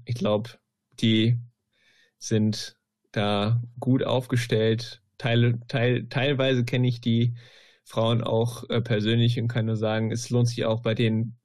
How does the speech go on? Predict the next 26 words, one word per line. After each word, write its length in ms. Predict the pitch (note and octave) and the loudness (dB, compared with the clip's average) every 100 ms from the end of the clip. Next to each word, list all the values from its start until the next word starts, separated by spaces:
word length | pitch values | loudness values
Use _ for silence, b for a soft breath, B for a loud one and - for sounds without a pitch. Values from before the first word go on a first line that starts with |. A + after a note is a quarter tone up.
| _ _ - | _ _ -6
auf 240 | A#2 A#2+ | -4 -2
den 180 | B2+ A#2 | 0 0
eigenen 480 | - C#3 D#3+ D3 C3+ | 0 -2 2 2 0
Kanälen, 840 | - B2 A#2+ B2 B2+ C3 C3+ A#2+ _ _ - | 0 2 2 2 2 2 0 -4 _ _ -14
äh, 200 | A2+ A2 | -6 -4
zu 140 | A#2 A#2 | -4 -4
folgen. 280 | A#2 A2+ A2+ | -2 -2 0
Aber 140 | G#2+ | -2
ich 80 | G#2+ | -2
denke, 260 | A2 A#2 B2 | -2 0 0
das 200 | G#2+ A2 | 0 -2
wird 140 | A#2 | -4
sich 120 | B2 | -4
dann 200 | A#2 G#2+ | -6 -4
alles, 400 | - G#2+ A2 - B B B B B - | -2 -2 -2 -8 B B B B B -8
äh, 440 | - G2+ G2+ G2 A#2+ - - | -2 0 0 0 -2 -6 -4
offenbaren, 680 | A#2 A#2+ A2+ A2 A2 B2 | -2 2 2 2 2 2
wenn 260 | A#2 G#2+ A2 | 4 2 2
das 180 | G#2 G#2 | 0 -2
Ganze 300 | A2 A2+ - | -2 -2 -2
online 380 | A2+ A#2+ G#2 C#2+ | -2 0 -2 -4
ist. 180 | A#2+ | -4
Deshalb 440 | G#2+ - G#2 G#2 - _ _ _ b b b b b b _ | -4 -4 -2 -2 -6 _ _ _ b b b b b b _
lasst 320 | A#2 C3 - | -4 -2 -2
da 200 | C#3 A#2+ | -2 0
ein, 600 | - A#2+ A#2 A#2 B2 - | 0 2 4 4 2 -2